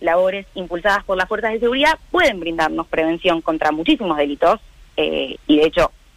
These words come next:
vemos, eh, algunos de estos delitos, como lo del hospital, que circulan en el mundo digital, pero también siempre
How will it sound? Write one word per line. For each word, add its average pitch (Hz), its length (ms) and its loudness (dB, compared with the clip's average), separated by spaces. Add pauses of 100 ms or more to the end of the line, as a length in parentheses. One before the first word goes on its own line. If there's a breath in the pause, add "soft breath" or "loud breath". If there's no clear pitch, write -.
(120)
vemos, 165 540 2
eh, 143 300 -4 (680)
algunos 160 420 0 (120)
de 156 160 0
estos 165 200 -2
delitos, 240 480 2
como 156 180 -4
lo 147 100 0
del 143 100 0
hospital, 269 480 -2 (640 loud breath)
que 190 100 4
circulan 220 460 4
en 196 60 -6
el 196 60 -6
mundo 220 200 -2
digital, 302 400 0 (120)
pero 392 220 2
también 311 440 0 (720)
siempre 254 440 0